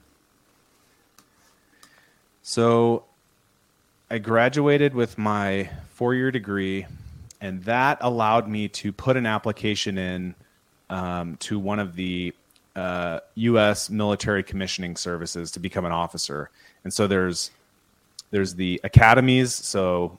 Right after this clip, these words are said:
um, you know, the Air Force Academy, West Point,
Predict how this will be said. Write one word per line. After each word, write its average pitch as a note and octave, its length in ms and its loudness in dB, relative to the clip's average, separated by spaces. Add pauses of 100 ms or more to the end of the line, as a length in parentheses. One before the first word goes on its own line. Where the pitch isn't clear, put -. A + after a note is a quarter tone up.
um, E2+ 440 -6
you G2 100 -4
know, F#2 60 -2
the F2+ 140 -2
Air G#2+ 140 6
Force A2+ 280 2
Academy, G#2+ 640 2 (300)
West G#2 340 4
Point, G#2 580 -4